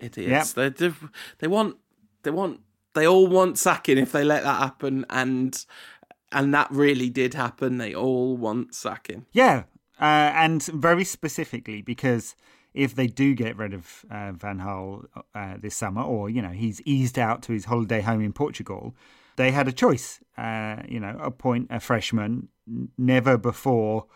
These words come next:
Speaker 2: driven the F one car, learner driver in Ryan Giggs, or the world's preeminent manager who really wanted the job. So we believe. Interesting, that one.
Speaker 1: It's all over.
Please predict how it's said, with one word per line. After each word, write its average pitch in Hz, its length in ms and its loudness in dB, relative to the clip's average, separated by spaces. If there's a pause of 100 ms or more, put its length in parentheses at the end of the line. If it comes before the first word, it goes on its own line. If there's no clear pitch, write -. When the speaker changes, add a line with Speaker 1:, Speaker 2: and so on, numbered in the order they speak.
(460)
Speaker 2:
driven 117 360 2
the 113 100 2
F - 180 -6
one 110 240 0
car, 107 460 -4
learner 113 340 -2
driver 107 440 -4
in 117 120 0
Ryan 104 240 -2
Giggs, 110 420 -6 (600)
or 120 480 2 (340)
the 113 480 2
world's 117 440 2
preeminent 117 600 2
manager 131 440 2 (120)
who 127 240 6
really 120 280 4
wanted 120 320 2
the 123 80 -2
job. 165 280 0 (760)
So 113 220 -4
we 98 280 -6 (240)
believe. 98 420 -6 (720)
Interesting, 107 520 -4
that 98 120 -10
one. 131 240 -2 (200)
Speaker 1:
It's - 160 -6
all 269 160 6
over. 196 400 4